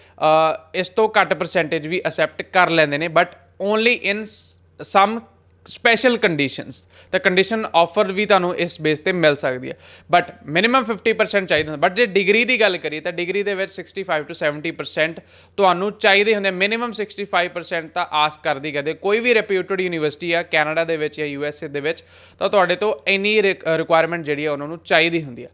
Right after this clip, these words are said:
ਉਸ ਤੋਂ ਬਾਅਦ ਜੇ ਆਪਾਂ ਗੱਲ ਕਰੀਏ ਆਈਲੈਟਸ ਪੀ ਟੀ ਸਕੋਰਸ ਦੀ, ਤਾਂ ਇਹਨਾਂ ਦੇ ਵਿੱਚ ਵੀ ਬਹੁਤ ਵੱਡਾ ਡਿਫਰੈਂਸ ਹੁੰਦਾ। ਡਿਪਲੋਮਾ ਵਾਲੇ ਬੱਚੇ ਜਿਹੜੇ ਨੇ ਤਾਂ ਅਕਸਰ ਅਪਲਾਈ ਕਰ ਸਕਦੇ ਹੁੰਦੇ ਆ with five point five in two modules, three modules, but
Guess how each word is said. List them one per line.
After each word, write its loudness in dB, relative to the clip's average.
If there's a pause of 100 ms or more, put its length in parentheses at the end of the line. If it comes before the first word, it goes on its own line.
(320)
ਉਸ -4
ਤੋਂ 0
ਬਾਅਦ 4
ਜੇ 4
ਆਪਾਂ 2
ਗੱਲ 2
ਕਰੀਏ 0
ਆਈਲੈਟਸ 4
ਪੀ -6
ਟੀ -6
ਸਕੋਰਸ -2
ਦੀ, -4
ਤਾਂ 0
ਇਹਨਾਂ -4
ਦੇ -4
ਵਿੱਚ -6
ਵੀ -8
ਬਹੁਤ 0
ਵੱਡਾ -4
ਡਿਫਰੈਂਸ -4
ਹੁੰਦਾ। -2
ਡਿਪਲੋਮਾ 0
ਵਾਲੇ 2 (380)
ਬੱਚੇ -2
ਜਿਹੜੇ 2
ਨੇ -4
ਤਾਂ -4
ਅਕਸਰ 0
ਅਪਲਾਈ 0
ਕਰ 0
ਸਕਦੇ -4
ਹੁੰਦੇ -6
ਆ -2
with -6 (540)
five 0
point -6
five -2
in -6
two -8
modules, -6
three -6
modules, -4 (440)
but 4